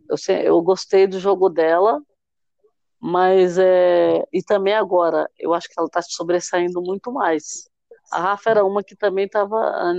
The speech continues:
na minha lista, porque a minha lista era um pouco maior, né? Mas é, esses três que eu falei são os que eu achei.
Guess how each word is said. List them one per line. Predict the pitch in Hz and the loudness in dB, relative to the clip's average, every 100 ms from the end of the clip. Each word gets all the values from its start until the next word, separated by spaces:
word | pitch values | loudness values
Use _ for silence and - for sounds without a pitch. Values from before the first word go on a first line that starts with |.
| 175 | -4
na | 160 | -4
minha | 170 202 | -2 0
lista, | 208 180 - - | 0 0 -4 -16
porque | _ 196 | _ -4
a | 196 | -2
minha | 202 | 0
lista | 185 196 - | -2 -4 -4
era | 202 - 196 | -2 0 -2
um | |
pouco | - 202 220 | -6 -16 -8
maior, | - 214 190 170 | -4 0 0 -2
né? | 175 - _ _ - _ - _ - | -8 -10 _ _ -20 _ -20 _ -4
Mas | 190 220 208 | 0 0 2
é, | 214 185 175 - - | 2 4 2 0 -2
esses | - 208 - | -6 -10 -6
três | 202 196 - | 2 2 0
que | 190 | -12
eu | - | -2
falei | 175 185 | 0 0
são | - 220 | -4 -12
os | 208 | -12
que | - 214 | -4 0
eu | - - 196 175 _ _ _ _ | 2 2 -2 -8 _ _ _ _
achei. | 196 196 180 | -6 0 -2